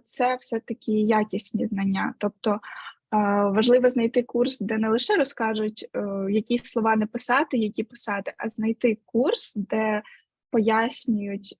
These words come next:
якийсь маркетинговий ґрунт, е, чому ці тексти важливі, тобто з таким глибинним поясненням, з аналітикою про копірайтинг.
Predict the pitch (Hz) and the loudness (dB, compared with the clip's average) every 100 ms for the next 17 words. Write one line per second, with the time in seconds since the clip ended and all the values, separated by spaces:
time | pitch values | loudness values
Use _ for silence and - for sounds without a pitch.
0 | - 196 196 196 202 - 196 202 214 247 | -8 -8 -4 -4 -4 -4 -2 0 -2 -2
1 | 262 254 254 254 233 233 220 - 220 220 | -4 0 2 2 2 2 2 0 4 6
2 | 254 262 - - - - _ 226 208 208 | 6 4 -2 -18 -20 -20 _ -2 0 0
3 | 208 208 - 233 208 202 247 247 254 240 | -2 -2 -2 0 2 4 2 0 -6 -4
4 | 233 - - 226 233 240 226 226 214 214 | -6 -6 -6 -4 -4 -2 0 0 -2 -6
5 | - - 214 214 - - 254 233 226 220 | -10 -8 -6 -8 -12 -12 -6 -2 0 0
6 | 208 202 262 285 269 240 226 - 202 214 | 0 0 -2 0 0 0 -2 -2 -6 -4
7 | 247 262 - 240 220 214 214 202 202 247 | -2 -4 -4 -4 -4 -6 -8 -6 -4 -2
8 | 262 247 - 220 208 - 214 214 - 208 | -4 -8 -8 -4 -4 -6 -8 -8 -6 -4
9 | 202 208 220 233 | -2 -2 -4 -6